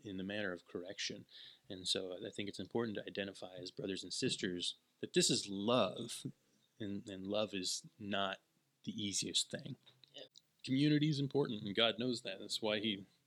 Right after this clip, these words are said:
Speaker 1: I mean, he's, he's no
Speaker 2: Yeah,
Speaker 1: fool.
Speaker 2: yeah, yeah.
Speaker 1: <laughs> He, he, it's like, "You will get together.
Speaker 2: Mm-hmm.
Speaker 1: You will do this." And it's not even so much that the, uh, non-believers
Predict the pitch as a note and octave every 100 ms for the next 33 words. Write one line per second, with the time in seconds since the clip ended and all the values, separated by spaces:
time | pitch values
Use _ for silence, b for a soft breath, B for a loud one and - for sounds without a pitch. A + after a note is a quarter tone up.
0 | B B B B2 B2 C3+ A2+ A2 B2 C#3
1 | - D#3+ B2+ - - - F#3 G#3 G#3+ G#3
2 | G3 F#3+ D#3+ D#3+ D3+ D3+ C#3 A#2 C#3+ C3
3 | E3 C#3+ D#3+ F#3 E3 C#3 C#3+ C3 C3+ B2+
4 | G2+ G2 G#2 B B B - A#2 C#3 D#3
5 | D3+ C3+ A2+ C3+ A#2 G2 - B B B
6 | B B _ G2+ G2 - b b b C3
7 | F3+ F3+ E3 B2+ - C3+ B2 A#2 A2 F#2
8 | - G#2+ G2+ G2 G2 F#2+ G2 F#2 A2+ D3
9 | - A#2+ G#2+ G2+ G#2 G2+ G2 G2 F#2